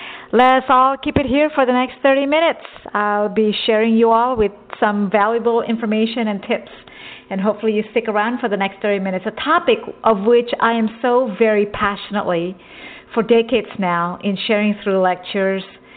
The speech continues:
Uh, I think I've also done webinars online, uh,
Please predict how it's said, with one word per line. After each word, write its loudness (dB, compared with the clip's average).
Uh, -2
I -2
think -4
I've -2
also -2
done -2
webinars 0
online, -2
uh, -6